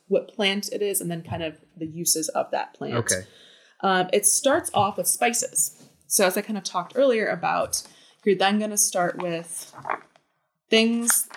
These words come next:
Speaker 1: that you know, that you have at home, that you can then use. And actually, um,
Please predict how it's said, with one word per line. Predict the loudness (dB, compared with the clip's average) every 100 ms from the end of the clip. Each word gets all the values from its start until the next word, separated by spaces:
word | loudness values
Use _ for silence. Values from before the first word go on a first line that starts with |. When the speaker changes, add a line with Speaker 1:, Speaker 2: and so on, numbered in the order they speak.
| -12
Speaker 1:
that | 0 2 2 -2
you | -4
know, | -2 -4 -6 -8 -12
that | -8
you | -6
have | -2 -2 -2
at | -6
home, | -8 -8 -10
that | -10
you | -12
can | -10
then | -10 -8
use. | -6 -6 -4 -4 -4 -18 -20 -20 _ _ _ _ 2
And | 2 2 -2 0
actually, | 0 2 -2 0 -2 -4 -6 -8
um, | -6 -4 -6 -8 -12